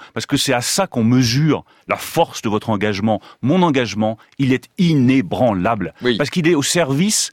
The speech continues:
Speaker 1: il est au service de l'amélioration de la vie des Français.
Speaker 2: Mais l'expérience,
Speaker 1: Et
Speaker 2: ça
Speaker 1: de
Speaker 2: peut aider aussi.
Speaker 1: Bien sûr que
Speaker 2: Avec un peu
Speaker 1: l'expérience, ça
Speaker 2: plus
Speaker 1: aide.
Speaker 2: d'expérience, vous n'auriez peut-être pas raté, euh, le, votre premier débat, euh,
Speaker 1: Sans
Speaker 2: télévisé.
Speaker 1: doute, sans doute, mais l'enthousiasme, ça vaut aussi l'expérience.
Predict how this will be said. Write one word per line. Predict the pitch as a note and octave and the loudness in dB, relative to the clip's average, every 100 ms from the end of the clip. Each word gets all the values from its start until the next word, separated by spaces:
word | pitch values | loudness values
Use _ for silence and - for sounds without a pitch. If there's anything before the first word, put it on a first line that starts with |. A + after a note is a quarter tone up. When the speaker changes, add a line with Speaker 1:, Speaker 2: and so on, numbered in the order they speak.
| _ _ - | _ _ -2
Speaker 1:
il | D3 | 0
est | F#3+ C#3 | 0 0
au | |
service | - D3+ B2 C3+ G3 - | 0 -2 -2 -4 -4 -6
de | F#2+ | -4
l'amélioration | G#2 C3+ D3 C#3+ B2+ B2 - C#3 | -2 0 0 0 -2 -6 -4 -4
de | A#2 | -2
la | F#2+ G2 | -2 -4
vie | G#2 C3 | -6 -6
des | F#2+ | -6
Français. | - A#2+ - A#2 B2 | -4 -6 -4 -4 -2
Speaker 2:
Mais | |
l'expérience, | A2 - G#2 G#2 C3+ | -4 -2 -2 0 0
Speaker 1:
Et | |
Speaker 2:
ça | C#3+ | 2
Speaker 1:
de | D3+ | 2
Speaker 2:
peut | A#2+ | 2
aider | B2 A2+ - - | 2 -2 -4 -14
aussi. | F#2 F#2+ E2 _ - | -12 -12 -14 _ -18
Speaker 1:
Bien | A2+ A#2 | -8 -6
sûr | A3+ A#3 | -6 -6
que | E3 | -2
Speaker 2:
Avec | |
un | G#2+ | 0
peu | C#3 | 0
Speaker 1:
l'expérience, | B2+ A#2+ | 0 0
ça | B2+ | 2
Speaker 2:
plus | B2+ | 2
Speaker 1:
aide. | |
Speaker 2:
d'expérience, | C3 C3 B2+ D3 B2+ | 2 2 0 0 -2
vous | A#2 | -2
n'auriez | G#2+ G#2 G2 | 0 0 0
peut-être | A2 F#2+ | -2 0
pas | A2 | 0
raté, | G2 A#2+ B2 - C3 B2 | 0 -2 -2 -2 0 2
euh, | G#2 G2+ | 0 0
le, | G2 G2 G2 E2 | 0 0 -2 -4
votre | F2+ G#2+ | -4 -4
premier | G2 A2+ A#2 | -2 -2 2
débat, | A#2+ A#2 A#2+ A#2 | 2 4 4 4
euh, | A2 G#2+ | 4 2
Speaker 1:
Sans | D#3+ | 2
Speaker 2:
télévisé. | B2+ C3 D3 D3 | 2 2 2 2
Speaker 1:
doute, | C3 - - - | 0 -6 -20 -14
sans | - - D3+ | -6 -2 0
doute, | D#3+ E3+ | 0 0
mais | C3 A#2 - - | -2 -2 -6 -8
l'enthousiasme, | G#2+ D3 D#3 C3+ G#2+ G2+ - D2+ C#2+ _ _ _ _ | -4 -4 -2 -2 -2 -4 -8 -12 -16 _ _ _ _
ça | - C3+ | -6 -4
vaut | A2 C3 | -2 -2
aussi | A#2+ - B2 A#2+ - | -2 -4 -4 -6 -4
l'expérience. | G2+ - - E2+ E2+ C#2+ - - | -6 -4 -6 -6 -8 -10 -16 -20